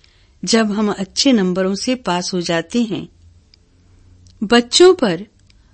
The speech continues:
सूने घरों में लौटने और देर तक अकेले रहने का असर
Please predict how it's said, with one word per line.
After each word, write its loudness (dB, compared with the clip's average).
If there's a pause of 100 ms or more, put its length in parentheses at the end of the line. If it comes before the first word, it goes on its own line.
(140)
सूने 6
घरों 2
में 2
लौटने -4 (560)
और 4
देर 2
तक 2
अकेले 0
रहने -2
का -4
असर -6